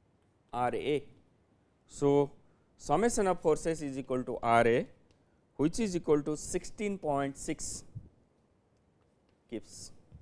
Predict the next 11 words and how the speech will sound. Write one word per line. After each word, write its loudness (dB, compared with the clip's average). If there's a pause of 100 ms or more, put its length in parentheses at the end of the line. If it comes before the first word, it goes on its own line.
(2750)
Now, 6
once 4
you 2
get 6
R 8
A, 6
what 4
is -4
your 4
next 2
step? 2